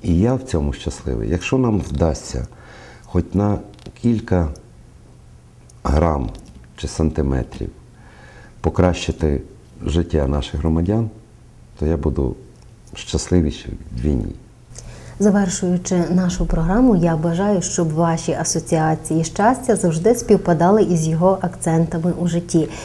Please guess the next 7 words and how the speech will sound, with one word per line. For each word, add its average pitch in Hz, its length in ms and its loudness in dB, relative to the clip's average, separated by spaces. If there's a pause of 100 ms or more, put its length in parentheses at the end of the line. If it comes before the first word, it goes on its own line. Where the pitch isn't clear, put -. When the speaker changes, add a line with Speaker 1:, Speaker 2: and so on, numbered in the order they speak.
(140)
Speaker 2:
І 254 80 4
вже 269 280 4
традиційно 208 960 2 (300)
завершення 175 840 2
акцентово 180 680 0
поставлю 185 680 2 (500)
Бувальщиною. 156 880 2